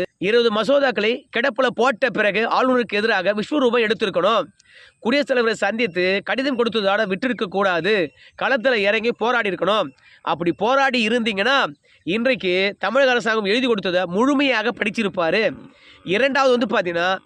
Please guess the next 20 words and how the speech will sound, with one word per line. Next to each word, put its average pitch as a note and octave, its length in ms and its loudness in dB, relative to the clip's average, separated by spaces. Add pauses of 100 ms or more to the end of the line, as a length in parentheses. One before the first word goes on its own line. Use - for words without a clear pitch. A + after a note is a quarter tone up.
(320)
தமிழ்நாடு C4+ 420 0
என்று A#3 160 0
குறிப்பிடுவாரு, G3 640 0 (600)
தமிழ்நாடு C4+ 400 2
முத்திரையை G3+ 520 2
புறக்கணிச்சிருக்க A3+ 560 0
மாட்டாரு. F3+ 540 0 (500)
அதனால G3+ 420 2 (280)
தும்ப B3+ 280 0
விட்டுட்டு A3+ 360 -2
தமிழக A#3+ 340 2
அரசாங்கமானது F3+ 580 0 (260)
வாழை A#3 280 0
பிடிக்குது F#3 440 -2 (140)
அப்படின்னு D#3+ 540 -2 (540)
மூத்த B3 420 0
வழக்கறிஞர் G#3 500 0
அவர்கள் E3+ 260 0
வந்து F#3+ 220 0
பாத்தீங்கன்னா D#3+ 380 -2